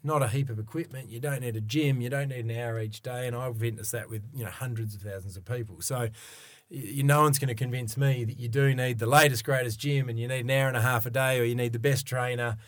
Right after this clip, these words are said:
All of that stuff's a nice to have, but it definitely isn't what you need to get results. You've just gotta move your body consistently.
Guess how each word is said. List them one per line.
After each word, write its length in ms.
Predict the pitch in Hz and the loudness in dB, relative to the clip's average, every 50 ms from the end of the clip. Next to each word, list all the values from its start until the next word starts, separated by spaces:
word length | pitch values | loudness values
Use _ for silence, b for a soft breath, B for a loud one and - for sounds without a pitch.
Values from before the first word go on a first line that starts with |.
| B B B B B B | B B B B B B
All 180 | 156 156 165 | -2 -2 0
of 60 | 160 151 | 2 2
that 160 | 147 143 139 | 2 0 -2
stuff's 420 | - - - 127 123 113 - - | -4 -4 -2 -2 -2 -4 -2 -2
a 100 | 117 113 | 0 0
nice 440 | 117 120 120 117 117 110 110 - - | 2 2 2 2 2 2 0 0 -2
to 300 | - - - 139 127 110 | -2 -2 -2 0 0 0
have, 500 | 101 117 123 143 165 196 202 180 170 143 B B B B B B | 0 2 2 2 2 0 -2 -6 -10 -12 B B B B B B
but 120 | _ 120 117 | _ -8 -8
it 240 | 113 - - - - | -8 -10 -14 -14 -10
definitely 540 | 110 120 127 110 - 135 120 110 110 110 110 | -6 -4 -4 -4 -4 -4 -6 -4 -4 -4 -4
isn't 200 | 104 113 104 104 | -4 -6 -8 -8
what 160 | 104 - - | -10 -12 -12
you 80 | 98 98 | -14 -14
need 240 | 92 98 92 90 90 | -12 -12 -12 -12 -12
to 80 | - | -12
get 200 | 104 107 92 - | -12 -12 -12 -12
results. 480 | - 98 92 - 98 90 80 - - - | -12 -12 -10 -8 -8 -10 -10 -10 -10 -8
You've 120 | 120 113 | -8 -8
just 220 | 110 147 147 139 143 | -6 -6 -6 -6 -4
gotta 180 | 175 170 147 | -2 -2 -2
move 380 | 123 113 110 110 110 113 110 110 | 0 0 0 2 0 0 0 -2
your 120 | 110 107 | -4 -4
body 240 | 101 107 107 104 104 | -4 -4 -6 -6 -8
consistently. 1000 | - - - 92 92 - - 156 160 143 139 - 175 151 175 180 196 202 202 175 | -10 -12 -12 -8 -6 -4 -2 -2 -2 -2 -4 -4 -8 -8 -8 -8 -6 -8 -10 -12